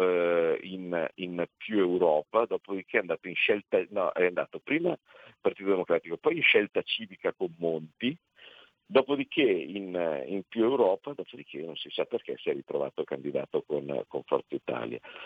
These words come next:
Eh, questo è curioso perché, mm, trattasi di uomo, finire a caso nelle linee, eh, nel, nelle file di Forza Italia con questa caratteristica è difficile, anche perché, eh, era,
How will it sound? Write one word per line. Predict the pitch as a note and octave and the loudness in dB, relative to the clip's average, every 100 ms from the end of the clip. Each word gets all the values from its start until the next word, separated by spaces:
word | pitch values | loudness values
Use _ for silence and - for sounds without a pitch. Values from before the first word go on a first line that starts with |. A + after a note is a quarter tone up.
| - - | -20 -10
Eh, | - G2 C2 F2 | 2 4 4 0
questo | D#3 - | -2 0
è | B2 | -4
curioso | B2 A2+ A2+ G2 E2+ | -4 2 4 4 0
perché, | D#2+ F2+ G2+ F#2 D2 | -4 -4 -2 -2 -4
mm, | F#2+ F#2 F2 F2 F2 E2+ E2+ E2+ E2+ D2+ _ _ _ _ _ _ _ | -8 -10 -10 -12 -12 -12 -14 -16 -16 -20 _ _ _ _ _ _ _
trattasi | B2 - A2 A2+ | 0 0 -4 -4
di | G#2 | -2
uomo, | G#2 G2 F2+ F2 G#2+ C#3 _ _ _ _ | 4 4 4 0 -4 -4 _ _ _ _
finire | A2+ A2+ G#2 | -6 0 2
a | F2 | 2
caso | - A2+ F2+ F#2 | 2 2 2 -4
nelle | F2 F2 | -2 -2
linee, | F2 G2+ F2+ E2+ E2 D#2+ | -2 -4 -4 -2 -2 -2
eh, | - F2+ E2+ E2 D#2+ | 0 2 2 0 -4
nel, | F2+ F#2 | 0 0
nelle | D#2+ F#2 F#2 F2+ | 0 0 0 0
file | G#2+ F#2 | 0 -2
di | E2+ | 0
Forza | F2 E2 E2 | -4 -4 -2
Italia | - F2 D#2+ | 0 0 -2
con | D#2 D2+ | -6 -4
questa | E2+ - D#2+ | -4 -2 -2
caratteristica | D#2+ D#2+ - E2+ E2+ - D2 D2+ | 0 -2 0 -2 -2 -8 -4 -2
è | |
difficile, | D#2 - F#2 E2 D#2+ C#2 | -4 -10 -10 -2 0 -2
anche | C#2 D#2 | -2 -2
perché, | D#2 - F2 E2+ - - - - - | -2 2 4 4 0 -16 -20 -20 0
eh, | F#2 E2+ E2 E2 D#2+ D#2+ D#2 - | 2 4 4 2 2 0 0 -2
era, | F#2 F#2+ F2 D#2+ D2 | 0 0 2 2 0